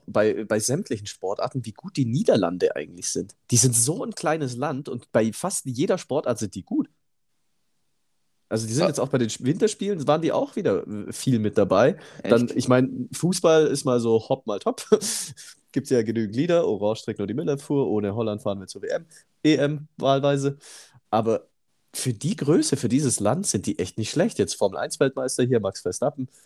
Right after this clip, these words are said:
Speaker 1: letztes Jahr. Also, finde ich immer wieder beeindruckend.
Speaker 2: Ja, es stimmt. Es ist, äh, ist echt cool. Aber ich hab mir das auch, äh, mal angeschaut, so eine, ja, wie so eine Theorie oder eine Erklärung,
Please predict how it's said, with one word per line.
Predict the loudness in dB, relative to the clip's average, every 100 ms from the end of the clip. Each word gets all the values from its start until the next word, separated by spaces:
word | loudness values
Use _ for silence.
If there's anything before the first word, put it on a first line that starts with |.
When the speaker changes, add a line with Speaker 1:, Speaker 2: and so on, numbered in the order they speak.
| _
Speaker 1:
letztes | -4 -2 -2 2
Jahr. | 2 0 _ _ _
Also, | -2 0 -2 -4 -8 _ _ _ _ _ _ _ _ _ _ _ _ -4
finde | 2 2
ich | 2
immer | 2 2
wieder | 2
beeindruckend. | 2 0 -2 -4 -8 -10 _ _ 2
Speaker 2:
Ja, | 4 4
es | 2 -2
stimmt. | 2 4
Es | 2 0
ist, | -2 -4 -2 4
äh, | 6 6
ist | 4 2
echt | 0 4
cool. | 4 4 0 -10 _ _ _ _ _ _ 0
Aber | 2
ich | 4
hab | 4
mir | 6
das | 4 6
auch, | 4 4 -2 _ _ _ _ _ _ 0
äh, | 2
mal | 2 2
angeschaut, | 2 0 -2 -2 -2
so | -4
eine, | -4 -2 -4 -6 -10 _ _
ja, | -16 -10 -8
wie |
so | -2
eine | -2 0
Theorie | 0 0 0
oder | 0 0
eine | 0
Erklärung, | 0 0 2 2 0